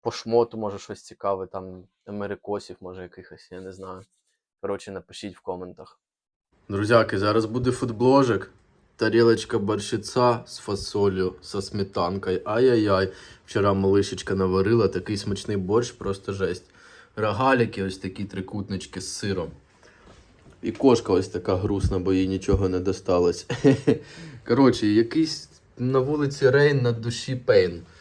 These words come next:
Якось сьогодні грустно, взагалі нічого не хочеться робити навіть, я не знаю. Погодка така якась не дуже. Ну, типу, нормально, що не жарко, але дощик. Ну, коротше, така. Чисто домашня. І кошечка у мене теж щось пригрустіла.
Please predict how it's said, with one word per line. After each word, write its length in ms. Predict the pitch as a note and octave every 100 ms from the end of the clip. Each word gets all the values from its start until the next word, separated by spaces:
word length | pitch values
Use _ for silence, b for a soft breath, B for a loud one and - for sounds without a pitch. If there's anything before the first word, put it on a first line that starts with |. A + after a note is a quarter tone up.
| b b
Якось 440 | G2 G2 A2 G2+
сьогодні 260 | - G#2 G#2
грустно, 560 | G2+ A#2 C#3 C#3+ G2+ F#2+
взагалі 240 | - G2+
нічого 280 | G2 A2 G2+
не 80 | G2
хочеться 400 | G#2 G2+ - G#2
робити 420 | G2 F#2 F2+ F2
навіть, 380 | E2+ E2+ E2+ E2+ E2+ F#2
я 120 | F#2+ F#2
не 120 | F#2
знаю. 340 | F2+ E2+ E2 - B B B -
Погодка 460 | G#2 A#2 A2+ - F#2+
така 360 | F#2 - E2 - _ -
якась 440 | - F2 E2 - _ _
не 120 | F#2+ F2+
дуже. 380 | F2+ F2 F#2 G2+ b b b b
Ну, 60 | F3
типу, 280 | F3+ - D#3
нормально, 400 | C#3 C#3+ D3 C#3+
що 160 | D3
не 120 | C#3
жарко, 440 | C3 C#3+ D3 C#3 G#2
але 180 | G2 F#2+
дощик. 460 | G#2+ A2 - - -
Ну, 100 | A#2
коротше, 400 | G#2+ A2 - -
така. 340 | - - E2 - b b b b b -
Чисто 260 | - F#2
домашня. 560 | F2+ F2 F2+ F2 F#2 F#2 - - _ b b b -
І 80 | F#2+
кошечка 540 | F#2+ F2 F2+ - F#2+
у 60 | F#2
мене 240 | F#2 F#2
теж 320 | F#2 F2 - -
щось 180 | - -
пригрустіла. 800 | - - G#2 G2+ - - G#2+ G#2